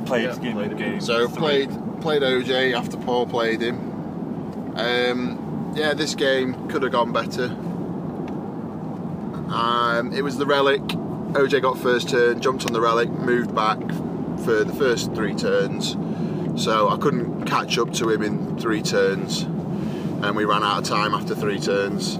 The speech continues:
Speaker 2: So, um, I, but on the end of turn three, I was stood about two inches away from his unit of hounds with the relic. The problem with this game was I had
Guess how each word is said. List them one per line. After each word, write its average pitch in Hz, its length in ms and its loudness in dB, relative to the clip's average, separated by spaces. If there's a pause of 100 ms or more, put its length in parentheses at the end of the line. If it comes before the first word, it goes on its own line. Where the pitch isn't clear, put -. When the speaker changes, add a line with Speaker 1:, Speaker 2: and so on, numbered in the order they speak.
(100)
Speaker 2:
So, 101 380 4 (300)
um, 95 1080 0
I, 98 200 2
but - 440 0
on 110 220 0
the 117 80 4
end 113 120 2
of 92 80 -2
turn 110 240 0
three, 104 240 2
I 98 40 4
was 98 140 2
stood 110 180 0
about 98 500 2
two 104 200 0
inches 98 300 -2
away 98 260 2
from 98 220 0
his 98 300 -2 (520)
unit 101 300 -2
of 92 80 -2
hounds 98 500 0
with 101 140 -2
the 101 80 0
relic. 101 340 2
The - 800 -4
problem 135 200 4
with 120 100 2
this 123 160 2
game 113 240 2
was 107 320 2
I 107 100 4
had 107 260 2